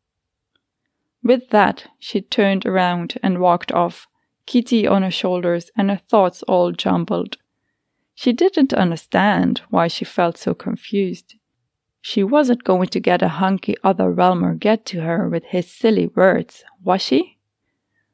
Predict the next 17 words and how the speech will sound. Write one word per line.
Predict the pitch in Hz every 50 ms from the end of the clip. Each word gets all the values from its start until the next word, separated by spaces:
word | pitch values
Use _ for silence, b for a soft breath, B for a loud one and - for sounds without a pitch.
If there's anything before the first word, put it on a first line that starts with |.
| _ _ _ _ _ _ _ 175
"Lonely. | 165 156 151 147 143 139 147 147 147 151 147 156 165 - _ _ _ _ _ _ _ _ _ _ _ _ _ _
Ugh. | 180 190 170 - - - - - - _ _ _ _ _ _ _ _ _ _ _ _ _ _ -
I'm | 208 208 247
not | 330 294 226 - - - _
lonely. | - 151 143 143 139 143 147 151 160 190 202 240 247 - _ _ _ _ _ _ _ _ _ -
I've | 254 247 262 262
got | 285 277 277 - -
you," | 170 156 165 196 247 302 262 - - - - _ _ _ _ _ _ _ _ _ _ _ _ _ _ _ _ _
she | - - - 240 220
muttered, | 202 190 180 180 180 - 208 190 160 - - _ _ _ _ _ _ _ _ _
while | - 208 196 190 185
accepting | 185 - - - - 214 196 - - - 175 170 -
and | - 180 180 175
returning | 175 175 - - - 208 202 190 180 180 175 170
the | 165 170
feline's | - - - 202 196 190 190 185 180 180 -
headbutts | - 190 185 180 170 - 180 185 190 - - - -